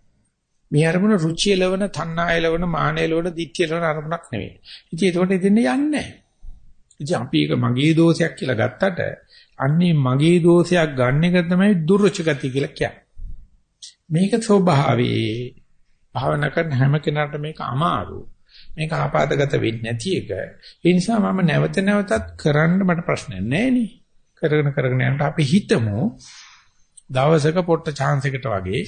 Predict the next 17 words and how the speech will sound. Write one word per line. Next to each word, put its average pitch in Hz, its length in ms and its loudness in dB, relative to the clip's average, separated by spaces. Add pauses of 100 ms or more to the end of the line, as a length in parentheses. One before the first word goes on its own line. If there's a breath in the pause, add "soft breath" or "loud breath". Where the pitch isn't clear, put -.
(440 loud breath)
ආස්වාස 143 640 0
වෙලාවේදී 127 560 0
ආස්වාසෙට 131 680 -2 (880)
කියලා 139 220 0
මෙනෙහි - 260 2
කරගන්න 165 380 -6
පුළුවන් - 260 -2
වුණා. - 200 -8 (720 loud breath)
ප්‍රස්වාස 156 580 0
වෙලාවේදී 156 340 0
ප්‍රස්වාස 143 360 -2
කියලා 131 240 -8
මෙනෙහි 127 180 -8
කරගන්න 120 360 -6
පුළුවන් 110 320 -8
වුණා 135 320 0
නම් 98 240 0